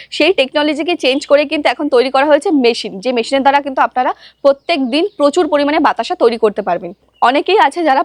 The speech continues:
প্রথমে কিন্তু বাতাসা তৈরি করতে জানে না বা এই ব্যবসায় একদম নতুন, তো তাদের ক্ষেত্রে আমার এই কথাটি বলার যে বাতাসার মেশিন আপনারা নিলেন, তারপরে কিন্তু আপনারা বাতাসার কাজ কিছু জানেন না, সেক্ষেত্রে কিন্তু আমাদের যে প্রতিনিধিরা রয়েছে আমরা কিন্তু সমস্তটা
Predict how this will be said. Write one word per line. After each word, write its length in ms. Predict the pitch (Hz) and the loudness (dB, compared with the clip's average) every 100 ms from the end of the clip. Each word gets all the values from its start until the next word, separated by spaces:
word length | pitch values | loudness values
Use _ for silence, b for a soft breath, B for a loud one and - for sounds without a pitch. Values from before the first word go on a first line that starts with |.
| 247 | 0
প্রথমে 280 | 226 294 330 | 0 0 0
কিন্তু 160 | 349 381 262 | 0 2 2
বাতাসা 320 | 190 254 294 | 0 -4 -2
তৈরি 140 | 269 277 | -2 0
করতে 160 | 285 277 311 | -4 -2 0
জানে 160 | 214 226 | 0 -2
না 40 | 269 | -2
বা 60 | 311 - 254 | -2 -2 0
এই 80 | 320 | 0
ব্যবসায় 320 | 233 - 330 - 233 | -2 -2 -4 -2 -2
একদম 240 | 226 339 302 | -2 0 2
নতুন, 220 | 262 254 185 B B - | 2 0 -6 B B 0
তো 40 | 277 | 2
তাদের 240 | 220 240 302 | 2 0 -2
ক্ষেত্রে 240 | 349 - 320 | -4 -2 0
আমার 120 | 262 269 | 0 0
এই 60 | 269 | -2
কথাটি 260 | 202 240 285 247 | -2 -2 0 0
বলার 220 | 190 277 B B - | 2 0 B B -2
যে 60 | 240 214 | 0 2
বাতাসার 420 | 208 - 285 349 302 | 0 -2 -2 0 0
মেশিন 220 | 254 294 294 | 0 0 0
আপনারা 200 | 285 294 269 | 0 0 2
নিলেন, 220 | 262 269 415 | 2 0 0
তারপরে 300 | 262 247 277 294 | -2 0 -2 -2
কিন্তু 160 | 302 277 | 0 0
আপনারা 200 | 254 277 285 226 | 0 -2 -2 -2
বাতাসার 300 | 214 247 320 | -2 -4 -4
কাজ 80 | 311 - | -4 -4
কিছু 160 | 285 339 285 | -6 -2 0
জানেন 200 | 240 202 | 0 -2
না, 60 | 175 - | -6 -8
সেক্ষেত্রে 280 | 214 247 | -6 -4
কিন্তু 140 | 294 277 | 0 0
আমাদের 180 | 220 220 254 | 0 -4 -6
যে 40 | 269 | -2
প্রতিনিধিরা 480 | 208 240 240 247 262 220 | -2 -2 -2 0 2 2
রয়েছে 240 | 202 285 330 B - | 0 -2 -6 B -2
আমরা 160 | 240 254 302 | 0 0 -2
কিন্তু 140 | 294 370 | -4 0
সমস্তটা 420 | 247 285 - 320 | 0 0 -2 0